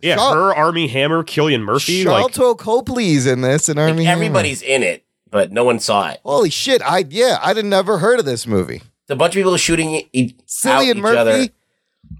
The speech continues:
Speaker 3: It's all of them in a garage shooting at each other.
Speaker 2: For the whole movie?
Speaker 3: Yeah.
Speaker 1: It, yeah, it, it starts off that it's a, a big shootout, and then it's essentially, it only takes place in a warehouse.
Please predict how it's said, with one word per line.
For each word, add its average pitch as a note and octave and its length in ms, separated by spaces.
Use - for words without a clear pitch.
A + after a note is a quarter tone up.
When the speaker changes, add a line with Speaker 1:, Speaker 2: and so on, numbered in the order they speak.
Speaker 3:
It's B2 180
all F3 200
of G3 60
them F#3+ 220
in D#3 160
a E3 80
garage C3+ 480
shooting B2 340
at F#2 100
each D#2 140
other. B1 200
Speaker 2:
For C3+ 80
the C3+ 80
whole C#3+ 160
movie? C3 360
Speaker 3:
Yeah. - 320
Speaker 1:
It, D#3 200
yeah, D#3 180
it, A#2+ 100
it D3 140
starts E3+ 340
off D#3+ 180
that C#3+ 120
it's C3 160
a, B2 260
a C3+ 60
big C3 200
shootout, A#2+ 560
and A#2 100
then A#2 80
it's A2+ 140
essentially, C3 460
it C3+ 160
only C#3+ 280
takes B2+ 300
place B2+ 320
in A#2 80
a A2 60
warehouse. G2+ 680